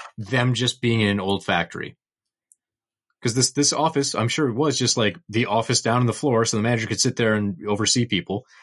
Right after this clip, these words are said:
Uh, the prison cell, not the one we were just at, but the one that had the princesses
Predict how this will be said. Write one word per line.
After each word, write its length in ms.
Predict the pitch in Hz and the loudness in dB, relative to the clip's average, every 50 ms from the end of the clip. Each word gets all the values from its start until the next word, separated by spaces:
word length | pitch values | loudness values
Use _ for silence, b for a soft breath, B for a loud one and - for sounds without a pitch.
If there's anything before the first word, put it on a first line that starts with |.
| b b b b b b | b b b b b b
Uh, 340 | - 113 113 117 120 117 113 | 0 0 2 2 2 0 -2
the 360 | 107 110 113 107 104 104 107 | -2 0 0 2 2 2 0
prison 480 | - - - - 135 131 143 165 160 160 | -2 -6 -6 -2 0 2 2 4 2 2
cell, 420 | - - 180 165 165 170 175 180 | 2 2 2 4 4 4 2 0
not 180 | 127 143 160 165 | 0 -2 -2 0
the 60 | 156 | 2
one 140 | 143 131 120 | 2 2 2
we 60 | 110 104 | 2 0
were 80 | 98 | -2
just 260 | - - 127 123 - - | 0 0 0 2 2 2
at, 140 | 90 - | 0 -2
but 80 | - - | -2 -2
the 60 | 104 | -2
one 140 | 98 110 110 | 0 0 0
that 100 | 104 101 | 0 2
had 120 | 113 120 | 0 0
the 60 | - - | -2 -4
princesses 800 | - - - 120 123 - 147 151 - - 175 190 202 - - - | -6 -2 -2 0 0 2 0 0 2 2 0 0 0 -2 -6 -8